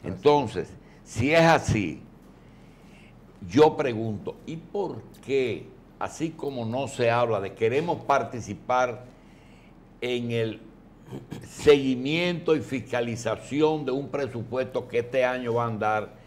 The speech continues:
casi por ciento cuarenta mil millones en el diecinueve?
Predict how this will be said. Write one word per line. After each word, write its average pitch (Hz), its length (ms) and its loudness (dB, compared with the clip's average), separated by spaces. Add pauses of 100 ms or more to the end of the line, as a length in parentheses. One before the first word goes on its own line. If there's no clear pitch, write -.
(360)
casi 139 340 2
por 110 280 -4
ciento 123 360 -4
cuarenta 127 920 -2
mil 180 500 -6
millones 131 1000 -4 (220)
en 98 160 -10
el 101 100 -6
diecinueve? 87 840 -8